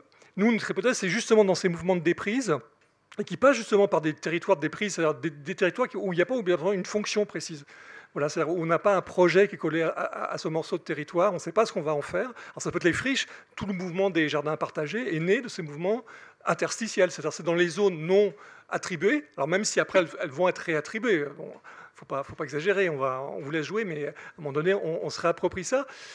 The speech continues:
Et souvent, d'ailleurs, c'est, c'est, c'est, c'est, c'est assez peu compréhensible. C'est-à-dire qu'il y a des expériences formidables, que ce soit à Paris, euh,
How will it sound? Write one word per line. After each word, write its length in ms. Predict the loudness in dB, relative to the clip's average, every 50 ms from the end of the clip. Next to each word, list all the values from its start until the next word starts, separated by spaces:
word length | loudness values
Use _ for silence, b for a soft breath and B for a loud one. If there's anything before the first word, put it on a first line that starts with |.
| B B
Et 60 | -10 -8
souvent, 240 | -4 2 4 4
d'ailleurs, 240 | 6 8 8 6 6
c'est, 260 | 4 2 2 2 2
c'est, 280 | 0 -2 -2 -2 -2 -2
c'est, 260 | -4 -4 -6 -6 -6
c'est, 180 | -6 -6 -6 -6
c'est 180 | -6 -4 -4
assez 360 | -2 -2 -2 -2 0 0 0 0
peu 160 | 0 -4 -2
compréhensible. 520 | 0 0 0 0 0 -2 -2 -2 -4 -4
C'est-à-dire 160 | -2 -4 -4
qu'il 160 | -4 -4 -8 -8
y 80 | -8
a 20 | -6
des 60 | -6
expériences 480 | -8 -4 -2 0 0 0 -2 -4 -8 -6
formidables, 480 | -2 0 0 2 2 0 0 -2 -2 -4 B B B B B B
que 100 | -18 -14
ce 40 | -6
soit 160 | -2 -2 0
à 40 | 2
Paris, 400 | 2 2 2 0 -2 -2 0 0
euh, 340 | 0 0 0 0 0 -2